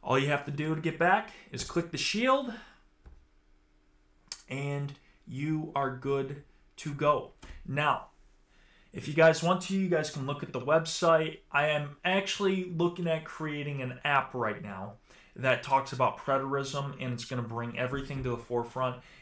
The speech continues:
and it's going to bring all of the scripture together.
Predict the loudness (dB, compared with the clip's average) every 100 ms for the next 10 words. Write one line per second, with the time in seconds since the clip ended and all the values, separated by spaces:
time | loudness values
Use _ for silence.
0 | -4 -4 -2 -4 -2 -2 -4 -6 -4 -4
1 | -4 -2 2 2 2 -2 -6 -8 -4 -4
2 | -4 -10 -10 -12 -20 _ -14 -8 -6 -6
3 | -6 -12